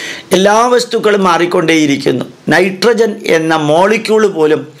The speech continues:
അത് കോമ്പൗണ്ടുകളായിട്ട് നൈട്രജൻ സൈക്കിളിലൂടെ കറങ്ങുന്നു. ജീവാത്മാവ് പോലും ഇങ്ങനെ കറങ്ങിക്കൊണ്ടിരിക്കുന്നു, ശരീരം പോലും മാറിക്കൊണ്ടിരിക്കുന്നു. മാറ്റത്തിന് വിധേയമാകാത്തതായിട്ടൊന്നുമില്ല. അതുകൊണ്ട് തന്നെ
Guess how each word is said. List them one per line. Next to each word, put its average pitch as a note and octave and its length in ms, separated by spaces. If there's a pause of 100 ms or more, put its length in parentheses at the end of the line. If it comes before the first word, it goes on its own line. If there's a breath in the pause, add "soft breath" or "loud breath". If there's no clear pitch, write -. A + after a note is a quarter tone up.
(400 loud breath)
അത് F3 200
കോമ്പൗണ്ടുകളായിട്ട് E3+ 1120
നൈട്രജൻ D3+ 480
സൈക്കിളിലൂടെ D#3 840
കറങ്ങുന്നു. C#3 600 (180)
ജീവാത്മാവ് F3+ 720
പോലും E3 380
ഇങ്ങനെ C#3+ 300
കറങ്ങിക്കൊണ്ടിരിക്കുന്നു, C#3+ 880 (420 loud breath)
ശരീരം G#3+ 640
പോലും F3 280
മാറിക്കൊണ്ടിരിക്കുന്നു. D3+ 1000
മാറ്റത്തിന് F#3 540
വിധേയമാകാത്തതായിട്ടൊന്നുമില്ല. D3+ 2000 (260)
അതുകൊണ്ട് D#3 520
തന്നെ C3+ 380